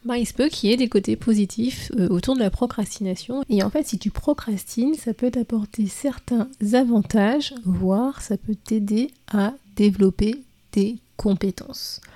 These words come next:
On sait tous que la procrastination, bah, ça peut se transformer en notre, euh,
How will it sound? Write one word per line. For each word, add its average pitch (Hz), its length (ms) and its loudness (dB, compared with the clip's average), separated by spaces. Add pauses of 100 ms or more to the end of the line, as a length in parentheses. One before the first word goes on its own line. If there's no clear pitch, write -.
(720)
On 226 120 6
sait 240 180 2
tous 294 340 4
que 202 360 4
la 190 120 4
procrastination, 190 1000 -4
bah, 180 100 -2
ça 175 160 -6
peut 208 200 -6
se - 60 -14
transformer 190 920 -6
en 170 360 -8
notre, 175 440 -6
euh, 185 300 -2